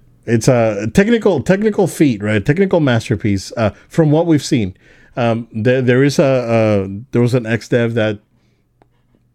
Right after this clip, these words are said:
went out there and said, it's like, "Yeah, this, this thing's gonna look like this when it's done." So, uh, yeah, no, I know a lot of people are very excited, Joe.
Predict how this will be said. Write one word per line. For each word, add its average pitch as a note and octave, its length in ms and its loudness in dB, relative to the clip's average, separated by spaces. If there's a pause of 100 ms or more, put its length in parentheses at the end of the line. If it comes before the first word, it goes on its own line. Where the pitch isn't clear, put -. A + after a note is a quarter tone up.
(400)
went A#2 220 -2
out A2 80 -4
there A#2 140 0
and G#2+ 100 -2
said, A2 200 -4
it's G#2 120 -6
like, G2+ 140 -8
"Yeah, G#2+ 200 -4
this, A#2 180 -6
this C#3 240 -2
thing's D3 220 -2
gonna A#2+ 200 -4
look G#2+ 280 -4
like G2+ 260 -8
this F2 400 -14 (220)
when G#2 140 -8
it's F2 140 -12
done." - 200 -20 (120)
So, F#2 400 -10 (840)
uh, G2+ 480 -2 (1400)
yeah, E3 280 0
no, D#3 240 0
I A#2+ 140 -2
know C#3 180 2
a D3+ 40 0
lot E3 140 0
of E3+ 80 0
people F#3 180 0
are F#3 120 0
very G3 240 2
excited, F#3+ 460 0
Joe. D3 500 0